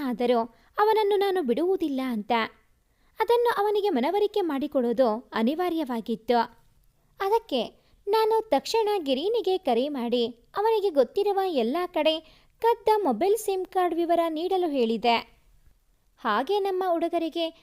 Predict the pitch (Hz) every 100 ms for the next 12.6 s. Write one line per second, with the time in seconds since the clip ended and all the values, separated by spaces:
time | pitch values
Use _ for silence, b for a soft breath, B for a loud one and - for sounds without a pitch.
0 | _ 427 440 427 320 247 403 440 453 381
1 | 294 349 262 294 349 349 311 294 269 226
2 | 269 247 226 247 254 254 - _ - 440
3 | 440 427 277 247 349 370 427 359 339 339
4 | 254 277 262 226 220 202 226 220 - _
5 | _ _ _ _ - 349 415 480 523 453
6 | 415 403 392 381 381 262 339 392 349 339
7 | - 262 311 311 320 269 254 294 285 240
8 | - 320 247 202 226 226 226 233 226 -
9 | _ _ _ _ _ _ _ _ _ -
10 | 453 453 403 254 285 440 508 330 302 302
11 | 320 277 262 220 247 254 220 254 - 226
12 | 247 392 403 294 247 -